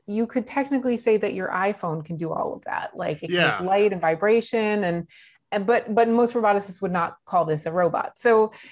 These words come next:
Speaker 1: um, the, <laughs> it's, it's funny if you look, uh, kind of historically too, how the definition has changed, because the robot used to be anything that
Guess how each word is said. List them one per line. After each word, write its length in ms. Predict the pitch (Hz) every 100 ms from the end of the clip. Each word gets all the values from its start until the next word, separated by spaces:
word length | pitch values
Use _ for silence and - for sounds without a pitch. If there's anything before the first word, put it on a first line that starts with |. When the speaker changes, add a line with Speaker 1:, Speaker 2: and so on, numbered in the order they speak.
| - - 220
Speaker 1:
um, 400 | 214 185 180 - _ _
the, 300 | 202 226 220
<laughs> 60 | 240 269 262 -
it's, 160 | - -
it's 220 | 233 233
funny 240 | - 233 254
if 120 | 247
you 120 | 226
look, 260 | 214 208 - -
uh, 320 | 196 175 175
kind 220 | - 196
of 140 | 180 175 -
historically 840 | 196 190 214 262 294 - 190 180
too, 280 | - 226 208
how 140 | 190
the 80 | 175
definition 480 | 175 180 180 180 165
has 120 | 160
changed, 480 | - 165 175 269 -
because 520 | 226 220 196 190 185 -
the 120 | -
robot 420 | - 196 214 208
used 220 | 190 202 -
to 80 |
be 320 | 196 180 180 - _ _ _
anything 600 | 185 190 196 202 185 180
that 320 | 170 156 -